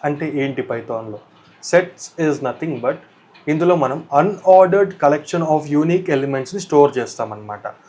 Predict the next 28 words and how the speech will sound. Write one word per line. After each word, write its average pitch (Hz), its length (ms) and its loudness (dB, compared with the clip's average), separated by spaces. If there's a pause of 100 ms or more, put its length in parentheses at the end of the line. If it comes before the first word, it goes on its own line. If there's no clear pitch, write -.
(260)
సెట్స్లో 170 440 -2 (200)
డేటా 147 260 4 (140)
సార్టింగ్ 127 420 0
అవ్వదు, 123 240 -4 (520)
so 151 80 0 (540)
and 143 220 2 (180)
డూప్లికేట్ 160 480 0 (140)
వాల్యూస్ 139 380 -2
అయితే 131 140 -2 (100)
అస్సలే 143 320 2
అవ్వదు, 123 260 -6 (460)
and 156 180 -2
మ్యాథమెటికల్ 185 540 0
ఆపరేషన్స్ 165 480 -4
ఇటువంటివి 151 460 -2
అయితే 151 200 0
మీరు, 143 160 -2 (260)
ఆ, - 20 4 (180)
చేయొచ్చు, 147 480 -2
and 135 120 -4 (100)
యూనియన్, 156 360 -2
ఇంటర్సెక్షన్, 147 580 -6 (140)
డిఫరెన్స్ 135 440 -6
ఇటువంటివి 135 380 -4
అయితే 139 200 -6
పర్ఫామ్ 120 400 -4
చేయొచ్చు. 110 360 -8 (520)
So 156 80 0